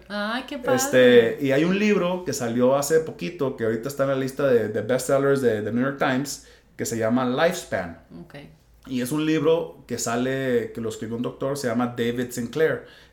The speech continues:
Speaker 2: que es de Harvard, es la eminencia de antienvejecimiento en el mundo. O
Speaker 1: Wow.
Speaker 2: sea, y él va y habla por todos lados. Te recomiendo ese libro muchísimo.
Speaker 1: Ok, lo voy a buscar.
Speaker 2: Y él menciona al doctor Zeng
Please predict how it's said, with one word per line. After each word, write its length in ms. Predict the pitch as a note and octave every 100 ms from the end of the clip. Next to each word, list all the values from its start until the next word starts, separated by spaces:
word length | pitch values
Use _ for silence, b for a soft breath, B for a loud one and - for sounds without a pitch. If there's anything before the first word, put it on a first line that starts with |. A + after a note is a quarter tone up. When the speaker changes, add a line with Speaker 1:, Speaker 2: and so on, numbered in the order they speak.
| _
Speaker 2:
que 120 | A2
es 80 | A2
de 80 | B2+ C#3
Harvard, 400 | C#3 C3+ C#3 A#2
es 80 | B2
la 120 | D3
eminencia 580 | C3+ A#2+ C3 C3+ D#3 C#3
de 260 | B2 A2+
antienvejecimiento 920 | G#2+ A2 A#2 A2+ A2 A2 A2+ B2 C3
en 60 | C#3+
el 80 | G#2+
mundo. 320 | G#2 G2 F#2 F#2+
O 60 |
Speaker 1:
Wow. 60 | -
Speaker 2:
sea, 200 | - G#2+
y 140 | G#2 A2
él 140 | B2+
va 140 | B2+ C3+
y 60 |
habla 300 | C3 C#3 C#3
por 120 | A#2 G#2+
todos 160 | A#2+
lados. 320 | C#3 C#3+ D3+ - - - - B2+ -
Te 80 | A2+
recomiendo 360 | - A#2 C3
ese 80 | C3+
libro 160 | C3+ C#3
muchísimo. 480 | B2 G3+ - C#3 C3+ D#3 E3
Speaker 1:
Ok, 60 | D#3+ D3
lo 60 |
voy 80 | C#3+
a 40 | C#3+
buscar. 300 | - - B2+ - -
Speaker 2:
Y 200 | C#3+ C#3+
él 140 | D3+
menciona 680 | F3 F3+ F3 D#3+ D#3 D#3+ D3+
al 100 | B2+
doctor 320 | A2 - A#2
Zeng 300 | D3+ F3 B2